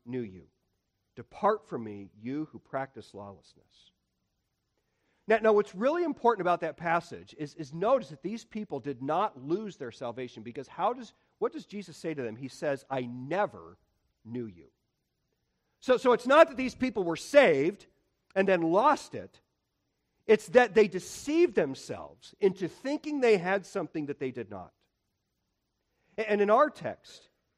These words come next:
i-, if someone sees the grace of God, the fact that they're free from the law of Moses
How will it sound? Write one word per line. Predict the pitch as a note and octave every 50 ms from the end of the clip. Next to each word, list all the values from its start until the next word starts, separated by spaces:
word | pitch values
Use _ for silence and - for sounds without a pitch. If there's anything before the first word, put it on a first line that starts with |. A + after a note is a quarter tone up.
| _ _ _ _ _
i-, | - G3+
if | G3 F#3 F3
someone | - - - - - B3 C#4 D#4+ E4+ E4 D4+ D4 D4+ D4 -
sees | _ - - - - A3 G#3+ G#3+ G3+ -
the | - D3
grace | A#2+ - C#3 C#3+ D3 D3+ D3+ - - -
of | - A#2+ -
God, | - A#2+ G2 F2 D#2 C2+ _ _ _ _ _ _ _ _ _ _ _ _ _ _ _ _ _ _ _ _ _
the | D#3+
fact | D#3+ - A3+ A#3+ A#3+
that | A#3+ G#3+
they're | F#3 E3+ D3+
free | - - G#3 A#3 B3+ C4+
from | B3 - A3+ G3+
the | F#3 E3+ D#3
law | D3+ D3+ E3 G3+ A3
of | G#3+ D#3+ D3+
Moses | F3 G#3 A#3+ C4 C4 G3+ B3+ - - - -